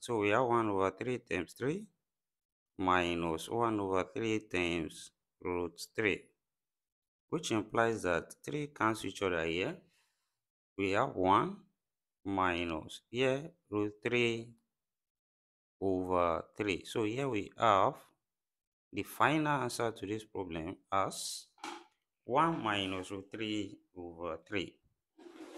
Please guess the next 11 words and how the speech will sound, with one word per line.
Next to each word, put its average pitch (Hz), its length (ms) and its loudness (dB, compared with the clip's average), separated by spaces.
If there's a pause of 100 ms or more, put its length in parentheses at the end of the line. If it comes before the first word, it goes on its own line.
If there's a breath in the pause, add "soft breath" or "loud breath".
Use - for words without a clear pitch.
(120)
So 117 120 -2
what 151 260 -2
is 110 120 -6
given 127 280 -4
here 110 400 -4 (220)
is - 240 -14
simply 120 340 -8
same 110 260 -6
thing 107 340 -4
as - 480 -2 (1600)
one 120 560 0